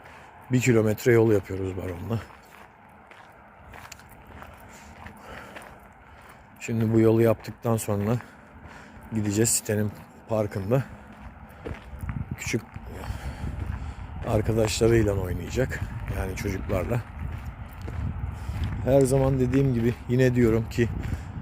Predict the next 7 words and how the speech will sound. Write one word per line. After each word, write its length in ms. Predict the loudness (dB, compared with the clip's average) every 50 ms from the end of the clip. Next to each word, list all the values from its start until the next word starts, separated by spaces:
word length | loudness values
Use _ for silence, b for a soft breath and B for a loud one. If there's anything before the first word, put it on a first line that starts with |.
| -6 -4
birkaç 320 | 0 4 4 4 4 4
videomda 460 | 2 2 4 4 4 4 4 2 2 2
da 100 | 2 2
paylaşmıştım 720 | 2 2 2 4 4 2 2 0 -2 -6 -4 -4 -4 -4
zaten. 360 | -2 -2 -2 -2 -2 -4 -4 -6 -6 -10 -12 -14 -16 -16 -16 -16 -16 -18 -18 -16 -16 -16 -14 -14 -14 -14 -12 -12 -12 -12 -12 B B B B B B B B -18 -18 -18 -12 -2 2
Rottweiler'lar, 840 | 2 2 2 2 4 6 6 6 6 4 2 0 0 0 0 -2 -4 -6 -10 B B B B B B B -16 -16 -14 -16 -14 -14 -14 -14 -12 -10 -6 -6 -4 -4 -4 -4
işte 300 | -4 0 2 2 2